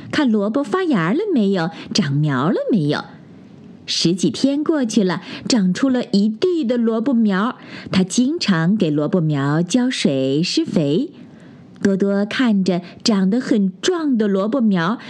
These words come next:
体会到了劳动之后的喜悦，他天天盼着收获很多很多的大红萝卜。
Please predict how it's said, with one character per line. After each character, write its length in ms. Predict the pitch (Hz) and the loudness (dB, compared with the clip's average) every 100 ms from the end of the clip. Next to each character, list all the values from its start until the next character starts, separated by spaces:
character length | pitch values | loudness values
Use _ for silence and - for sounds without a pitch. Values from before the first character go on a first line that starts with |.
| - - | -10 -2
体 180 | 147 | 0
会 180 | 131 180 | 2 0
到 140 | 156 151 | 2 0
了 220 | 135 - | 0 0
劳 300 | 165 135 160 | 0 0 -2
动 400 | 185 285 226 190 | 0 0 0 0
之 160 | 240 262 | 0 -2
后 260 | 330 302 | 0 0
的 140 | 214 196 | 0 -2
喜 420 | - 170 135 160 | 0 0 2 0
悦， 180 | 190 - - - - | 0 -4 -14 -16 -10
他 140 | - 151 | -4 -4
天 600 | - - 240 254 262 285 | -4 0 2 2 0 -2
天 400 | - 311 320 349 | -2 -2 0 -2
盼 400 | - 339 262 214 | -2 0 2 2
着 200 | 214 190 - - | 0 -4 -8 -4
收 260 | - 226 | 0 0
获 220 | 226 254 | 0 -2
很 560 | 226 - 247 233 226 226 | 0 0 0 2 2 2
多 220 | 349 381 | 0 -2
很 280 | 427 370 214 | -2 0 2
多 160 | 247 240 | 2 0
的 140 | 233 | -2
大 180 | 247 220 | 0 0
红 320 | 208 196 202 | 0 2 2
萝 220 | 208 185 | 2 0
卜。 180 | 196 | 0